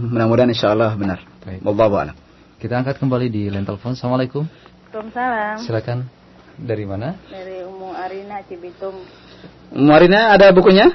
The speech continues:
Speaker 3: Ada, Ustaz.
Speaker 1: Eh, silakan dari hatian kelima, Umu.
Speaker 3: Babul baiti mughlaqun.
Speaker 1: Sekali lagi kalimat mughlakunnya.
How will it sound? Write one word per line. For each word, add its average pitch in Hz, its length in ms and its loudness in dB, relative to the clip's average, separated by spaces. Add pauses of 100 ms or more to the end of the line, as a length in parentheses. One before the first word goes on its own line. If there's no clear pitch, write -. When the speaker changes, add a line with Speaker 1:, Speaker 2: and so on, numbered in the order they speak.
(140)
Speaker 3:
Ada, 208 320 -10
Ustaz. 160 320 -12 (560)
Speaker 1:
Eh, 143 480 8
silakan 175 480 6
dari 165 220 8
hatian 170 580 8
kelima, 170 720 8
Umu. 143 300 4 (1400)
Speaker 3:
Babul 240 720 2
baiti 240 640 2
mughlaqun. 233 1120 -4
Speaker 1:
Sekali - 240 4
lagi 143 260 6
kalimat 147 300 6
mughlakunnya. 139 720 6